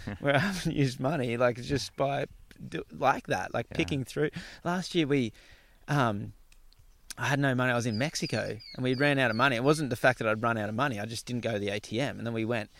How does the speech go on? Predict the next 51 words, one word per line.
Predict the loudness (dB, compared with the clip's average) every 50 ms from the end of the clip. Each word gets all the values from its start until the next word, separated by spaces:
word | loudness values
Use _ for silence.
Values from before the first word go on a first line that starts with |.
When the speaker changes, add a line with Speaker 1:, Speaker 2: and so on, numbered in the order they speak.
| -20 -20 -20 -20 -20 -20 _ -20 -20 -12 -6 -4
Speaker 2:
we | -2
didn't | -2 0 0
realize | 0 2 2 2 2 0
there | 0
was | -2 -2 -4
not | -4 -4 -4
gonna | -4 -4 -4
be | -4 -6 -6
any | -4 -4 -4 -4 -4
for | -6 -6 -8
the | -6
next | -6 -6 -6 -6 -6
six-hour | -6 -4 -4 -2 -2 0 0 -2
drive | -2 -2 0 0 2 2 0 -2 -4 -8 -10 -10 -6
that | -4 -4 -2
we're | -2 -4
doing, | -4 -2 -2 -2 -2 -2 -2
but | -4 -4 -4
we | -2 -2 -2
were | -2 -2
s-, | -6 -10 -14 -16 -20 -12 -4 -2
that | -2 -2
was | -2 0 0
over | 0 0 0
the | -2 -4
next | -4 -6 -8 -8 -4
two | -2 -2 0
weeks | 0 -2 -2 -2
where | -4 -4
we're | -4 -4
gonna | -4 -4
be | -6 -6
surfing | -4 -4 -4 -4 -4 -4 -6
all | -8 -8
these | -8 -8 -6
places. | -4 -4 -4 -4 -4 -6 -6 -8 -10 -14 -16 -18 -18 -20 -20 -20 -20 -20 -20 -16 -8
And | -6 -4
we | -2
weren't | -2 0 -2
gonna | -2 -4
backtrack. | -4 -2 -2 -4 -2 -2 -4 -4 -4 -2
We | -2
had | -4 -2
no | 0 2 2
<laughs> | 4 4 4
money | 4 2 0
for | 0 0 0 2
anything, | 2 2 0 0 -2 -2 -4
for | -4 -8
fuel, | -8 -6 -2 0 2 2 2 2
or, | 0 0 -2